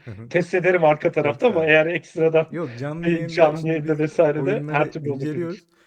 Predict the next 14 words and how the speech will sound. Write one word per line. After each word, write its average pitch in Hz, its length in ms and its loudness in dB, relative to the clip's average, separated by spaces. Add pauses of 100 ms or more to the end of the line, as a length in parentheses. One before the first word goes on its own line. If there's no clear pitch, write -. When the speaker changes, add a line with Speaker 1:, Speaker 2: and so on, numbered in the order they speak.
(140)
Speaker 1:
Bizim 135 220 -10
oyunu 156 160 -8
incelemek 156 460 -10
için 143 320 -16
beş 135 180 -10
kişiye - 260 -14
ihtiyacımız 107 480 -12
olacak. 113 320 -14 (340)
Bunlar 135 300 -10
biz 127 140 -10
Speaker 2:
Hadi. 139 60 0
Speaker 1:
olmazsak 135 480 -10
güzel 131 180 -12
olur. 123 160 -12